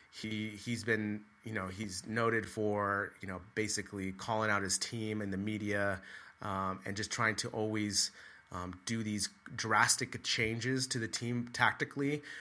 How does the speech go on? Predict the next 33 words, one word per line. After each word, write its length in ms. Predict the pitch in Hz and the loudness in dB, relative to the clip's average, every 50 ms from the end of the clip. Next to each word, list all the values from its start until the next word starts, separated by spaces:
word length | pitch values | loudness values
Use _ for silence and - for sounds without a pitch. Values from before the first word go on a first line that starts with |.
| - - - | -14 -8 -2
when 140 | 117 113 113 | -2 0 2
they're 140 | 113 110 | 2 6
not 240 | 110 117 113 110 104 | 8 8 8 8 6
really 180 | 107 110 110 104 | 2 0 0 -2
prepared 420 | - 110 98 - 110 104 107 107 | -4 -6 -2 2 2 4 4 2
for. 440 | 107 - 113 110 110 107 104 101 - - - - - - | 0 -2 -2 0 2 2 2 0 -2 -8 -14 -14 -8 0
I 60 | 113 | 2
remember 200 | 123 127 131 127 | 4 6 6 6
one 240 | 120 110 120 120 117 | 6 6 6 6 6
match, 280 | 113 117 117 117 - - | 8 8 8 6 6 2
I 80 | 110 | 0
think, 240 | 98 123 117 113 107 - - | 0 0 -2 -4 -4 -8 -6
this 180 | 117 110 101 - | -2 0 2 2
season 420 | - - 117 120 127 104 110 104 | 2 2 2 0 0 0 0 0
when 100 | 104 98 | -2 -2
he 100 | 104 107 | -2 -4
just 300 | 98 - 107 107 98 - | -4 -4 -4 -4 -4 -4
took 200 | - 117 104 - | -4 -6 -4 -2
over, 180 | 107 107 98 101 | -2 -2 0 0
they 120 | 98 95 | 0 2
lost 420 | 95 101 101 98 92 - - - - | 2 4 4 4 4 2 0 0 0
six 380 | - - - 117 - - - | 2 2 2 2 0 -2 -4
nothing, 540 | 98 104 104 104 104 - 104 95 92 90 87 - - - - - - - - - | 0 0 0 0 0 -2 -4 -4 -4 -6 -8 -12 -16 -16 -16 -16 -18 -16 -10 -6
uh, 140 | 95 95 95 92 - | -4 -4 -4 -4 -4
to 240 | - - 104 101 92 87 | -4 -4 -4 -4 -6 -4
Real 200 | 87 104 107 101 | 0 0 0 2
Sociedad 580 | 90 - - 107 104 98 - 98 92 92 92 90 | 2 2 0 0 0 0 0 0 0 -2 -2 -2
or 140 | 92 92 90 | -2 -2 0
someone 280 | - 110 104 101 95 | 0 0 0 -2 -2
like 180 | 92 87 87 - | -4 -4 -4 -2
that. 260 | 95 92 90 85 - | 0 0 0 0 -2
So, 240 | - 101 92 90 87 - - - - - - - - | -2 -2 -2 -4 -6 -8 -12 -14 -14 -14 -16 -12 -8
uh, 240 | - 87 87 85 80 | -6 -6 -6 -6 -8